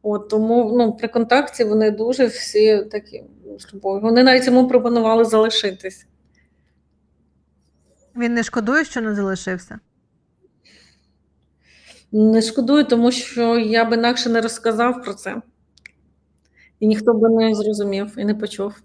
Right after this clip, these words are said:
Speaker 2: Тепер запитання, Ая, до вас. Чи, можливо, ми коли-небудь будемо контактувати з цією цивілізацією, співпрацювати у майбутньому? Можливо, вони відкриються до нас?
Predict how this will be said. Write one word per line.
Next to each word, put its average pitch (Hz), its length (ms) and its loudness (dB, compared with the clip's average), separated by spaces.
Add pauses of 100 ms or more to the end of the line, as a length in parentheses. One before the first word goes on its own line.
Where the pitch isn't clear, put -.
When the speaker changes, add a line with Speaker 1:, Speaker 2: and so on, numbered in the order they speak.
(420)
Speaker 2:
Тепер 254 280 -4
запитання, 254 600 -6
Ая, 220 200 -4
до 214 140 -4
вас. 190 480 -6
Чи, 208 260 -6
можливо, 220 580 -2
ми 220 120 -4
коли-небудь 214 500 -4
будемо 202 280 -4
контактувати 226 760 -8
з - 60 -20
цією 196 340 -8
цивілізацією, 202 640 -6
співпрацювати 208 960 -6
у 220 60 -6
майбутньому? 190 580 -6
Можливо, 214 260 -2
вони 208 180 -2
відкриються 220 600 -4
до 180 120 -6
нас? 175 260 -12